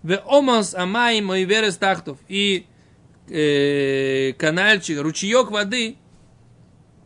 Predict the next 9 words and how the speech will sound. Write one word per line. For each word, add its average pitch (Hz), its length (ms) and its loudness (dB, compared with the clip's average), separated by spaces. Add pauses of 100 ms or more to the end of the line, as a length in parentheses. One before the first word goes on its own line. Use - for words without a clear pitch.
(460)
и 151 220 0
она 151 260 -4
течёт 196 560 -4
под 165 160 -2
этим 175 240 -4
деревом. 156 380 -4 (1200)
Ручеёк 151 680 -2
или 123 140 -4
канал, 147 560 -2